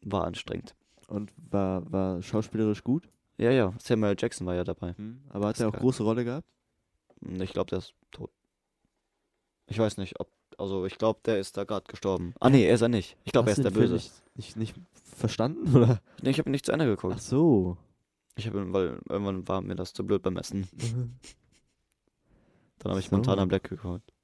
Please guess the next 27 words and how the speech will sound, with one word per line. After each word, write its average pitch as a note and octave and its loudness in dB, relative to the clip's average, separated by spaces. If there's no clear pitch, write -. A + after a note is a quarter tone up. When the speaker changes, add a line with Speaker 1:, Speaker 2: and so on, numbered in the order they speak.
Speaker 1:
geguckt. - -10
Wie A#2 0
der G#2+ 4
rumschreit G#2 0
beim G#2 2
C - -2
S G2 -4
G - -2
O G#2+ 6
Loot G2+ -2
Cases F#2+ -4
öffnen. G2 -8
Speaker 2:
Wir B2+ 8
schweifen A2+ 0
schon G#2 2
wieder G2+ 4
komplett F#2+ -4
Speaker 1:
Wir G2 -2
schweifen G2 0
richtig F#2+ -4
ab. F2+ -4
Speaker 2:
Ähm, B2+ 10
es G#2 0
war C#3 2
noch D#3 -2
Speaker 1:
Bro. G#2+ 2
Speaker 2:
<laughs> C3+ 10